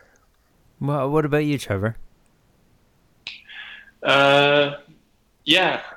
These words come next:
Speaker 2: I think two thirteen is a nice number to shoot for. Uh, it's something I've had in the back of my mind for the last little bit, and things have started to get a little bit more consistent over the last four weeks. So,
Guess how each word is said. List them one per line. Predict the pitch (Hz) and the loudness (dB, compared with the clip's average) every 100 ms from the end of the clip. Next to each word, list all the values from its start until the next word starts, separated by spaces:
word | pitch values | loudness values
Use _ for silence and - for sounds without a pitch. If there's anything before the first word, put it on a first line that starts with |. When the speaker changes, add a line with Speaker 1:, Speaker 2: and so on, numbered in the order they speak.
| - - | -20 -10
Speaker 2:
I | 147 | -8
think | - 160 156 | -2 -2 -2
two | - 151 | -4 -4
thirteen | 147 127 - 135 170 | -2 -8 -6 -6 -4
is | 151 143 | -4 -2
a | |
nice | 139 135 151 | -2 -2 -2
number | 151 156 | -2 -2
to | 156 | -4
shoot | - - | -4 -2
for. | - 220 220 - - - - - - | 4 4 4 -6 -20 -20 -20 -16 -8
Uh, | 113 113 | -6 -6
it's | - | -6
something | 113 113 113 | -8 -6 -6
I've | 110 | 0
had | 110 107 | 0 0
in | |
the | 107 | -2
back | 107 - | -4 -4
of | |
my | 113 | 0
mind | 113 113 | 2 0
for | - 120 | 0 -2
the | |
last | 113 - - | -2 -2 0
little | 117 | 2
bit, | 135 131 - - - | 4 2 0 -10 -2
and | 104 104 104 | 0 0 0
things | 120 113 113 | 0 0 0
have | 113 113 110 - _ _ _ - | 0 0 -4 -14 _ _ _ -10
started | - 135 131 151 151 | 0 4 6 6 4
to | 160 | 2
get | 160 - | 2 2
a | 156 | 2
little | 160 156 | 2 2
bit | 156 | 0
more | 156 | -2
consistent | 156 156 - 156 165 165 | -2 -4 -4 -4 -2 0
over | 156 151 | 2 2
the | 151 | 4
last | 156 156 - | 2 0 -6
four | - 143 | -2 0
weeks. | 151 175 - | 0 -4 -8
So, | - 110 107 | -4 2 2